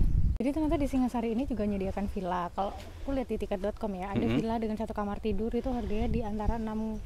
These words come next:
Speaker 1: enam setengah juta.
Speaker 2: Enam setengah juta, ya.
Speaker 1: Kalau yang villa dua kamar tidur dengan kolam renang pribadi kayak yang
Speaker 2: Mm-hmm.
Speaker 1: tadi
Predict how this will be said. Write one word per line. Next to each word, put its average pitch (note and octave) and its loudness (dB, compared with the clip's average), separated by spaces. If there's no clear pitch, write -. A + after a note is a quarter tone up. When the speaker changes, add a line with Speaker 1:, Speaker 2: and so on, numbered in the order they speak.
Speaker 1:
enam A3 0
setengah A3 -2
juta. G3 -8
Speaker 2:
Enam - 0
setengah A2 -2
juta, G3+ 0
ya. F2 2
Speaker 1:
Kalau A3+ 0
yang A3+ 2
villa A3 0
dua G3+ 2
kamar G3+ -2
tidur G#3+ 0
dengan G#3 0
kolam B3 2
renang A#3 -2
pribadi G#3+ 4
kayak - 0
yang - 0
Speaker 2:
Mm-hmm. A3 4
Speaker 1:
tadi - -2